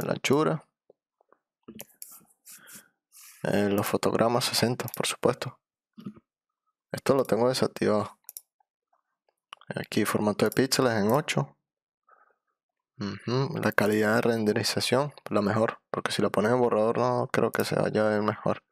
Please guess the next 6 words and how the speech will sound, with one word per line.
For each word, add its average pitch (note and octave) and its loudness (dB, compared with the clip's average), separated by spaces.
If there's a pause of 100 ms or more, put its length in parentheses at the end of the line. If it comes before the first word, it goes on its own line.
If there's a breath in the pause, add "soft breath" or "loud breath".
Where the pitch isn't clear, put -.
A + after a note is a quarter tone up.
(720 loud breath)
Em, G1+ -2 (880)
tipo - 0
de A2 2
enfoque - 0
de A2 2
movimiento, D3 0